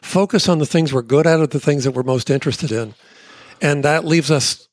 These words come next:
uh, you, you mentioned that the weeds are our swot analysis or nature's swot analysis. I mean, that, that causes us to, to focus beyond what our narrow focus is. And weeds do that too in this, in the weeds model. And so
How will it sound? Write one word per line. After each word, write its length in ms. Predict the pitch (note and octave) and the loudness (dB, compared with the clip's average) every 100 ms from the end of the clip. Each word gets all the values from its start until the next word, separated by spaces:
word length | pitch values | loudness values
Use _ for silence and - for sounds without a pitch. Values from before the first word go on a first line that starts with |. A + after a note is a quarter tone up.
| _ _ E4 | _ _ -20
uh, 200 | B3 A#3 | -14 -12
you, 280 | A#3 D#3+ C3+ | -4 -2 -2
you 180 | C#3 E3 | -2 0
mentioned 360 | D#3 F#3 B2+ | 0 0 -2
that 140 | A#2+ - | -4 -4
the 80 | C3 | 0
weeds 240 | D#3 D3+ | 0 2
are 220 | C3+ C3+ - | 0 0 -2
our 120 | B2+ | -2
swot 340 | - - C#3 D3 | -2 0 0 2
analysis 580 | D3 D#3 E3 F#3 F3+ | 0 0 0 -2 0
or 80 | C#3+ | 0
nature's 340 | B2+ C#3 D3+ - | 0 0 -2 0
swot 220 | C3 C#3 | 0 0
analysis. 560 | C#3 D3 D3 E3 C#3+ - - - - - - F4 | 0 0 0 0 -2 -6 -18 -20 -20 -16 -8 -4
I 60 | E3+ | 0
mean, 180 | D3 C3 | 0 2
that, 200 | C#3 - _ | 0 -2 _
that 240 | - D#3+ - | -2 -2 -2
causes 460 | - E3 D#3 D3 | 0 0 2 2
us 120 | C#3+ - | 0 0
to, 120 | B2+ - - | -4 -6 -8
to 120 | C3 | -6
focus 400 | - D3+ - C#3 | 0 0 0 -2
beyond 480 | - C3 C#3+ D3 B2+ _ | 0 2 2 0 -6 _
what 300 | B2+ B2 - _ | -2 -2 -4 _
our 140 | B2+ B2 | -4 0
narrow 260 | E3 G3 | 2 0
focus 460 | - A#2+ A2+ A2 - | 0 0 0 -4 -4
is. 320 | A2+ - - - - - - - D3 | -6 -8 -12 -16 -20 -20 -20 -6 -2
And 280 | C#3 C3 | -2 -2
weeds 420 | C3 D#3 E3 - - | -2 0 0 -2 0
do 160 | D#3 | 2
that 260 | D3 B2+ - | 2 0 -2
too 280 | - F3 C3+ | 0 2 2
in 100 | A#2 | 0
this, 200 | A2 C#3 - | -4 -6 -4
in 80 | C#3+ | -4
the 60 | |
weeds 340 | B2 C3+ C3+ B2 | -2 -2 -2 -2
model. 380 | B2+ C#3+ C3+ G#2 | -2 0 0 -2
And 140 | A2+ | -4
so 340 | - C#3 B2 | -4 0 0